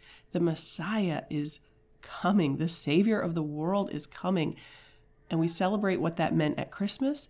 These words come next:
and we celebrate that he's coming back. We are still living in a season of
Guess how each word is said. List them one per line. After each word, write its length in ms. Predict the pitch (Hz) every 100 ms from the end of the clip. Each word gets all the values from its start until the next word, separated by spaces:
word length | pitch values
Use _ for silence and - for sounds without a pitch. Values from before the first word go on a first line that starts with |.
| -
and 320 | 180 277 254
we 100 | 214
celebrate 600 | 196 180 175 170 165 170
that 260 | 175 165 - - _
he's 220 | - 170
coming 280 | - 370 233
back. 480 | - 226 - - - _ _ _ _ _ _ -
We 140 | 190
are 60 | 202
still 520 | - - 196 226 202
living 320 | 180 190 165
in 120 | -
a 80 | 151
season 460 | - 170 170 160 -
of 160 | 143